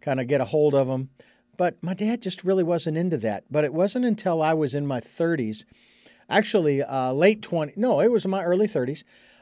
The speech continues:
Uh, my wife, my first wife and I, uh, we bought a house, and then her best friend had a dog. It was a Border Collie,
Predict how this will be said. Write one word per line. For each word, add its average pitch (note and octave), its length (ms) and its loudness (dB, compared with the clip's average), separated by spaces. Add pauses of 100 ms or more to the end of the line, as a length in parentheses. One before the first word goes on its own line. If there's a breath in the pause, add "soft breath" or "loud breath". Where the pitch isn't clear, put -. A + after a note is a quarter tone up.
(100)
Uh, D#3 480 2
my E3+ 360 0
wife, F#3 380 2
my E3 160 2
first - 280 4
wife D#3 260 2
and B2+ 120 -2
I, A#2+ 240 -6 (640 loud breath)
uh, C#3+ 240 -2
we D3+ 120 0
bought D3 260 4
a G#3+ 40 2
house, C3+ 480 -6 (380 soft breath)
and D#3+ 180 0
then F#3 120 2
her G#3 320 6
best F#3 340 2
friend F3+ 600 0 (400 soft breath)
had F#3 260 2
a E3 80 6
dog. D3+ 560 4
It D3 140 0
was C#3+ 200 -2
a C#3+ 140 2
Border E3 400 0
Collie, F3 680 0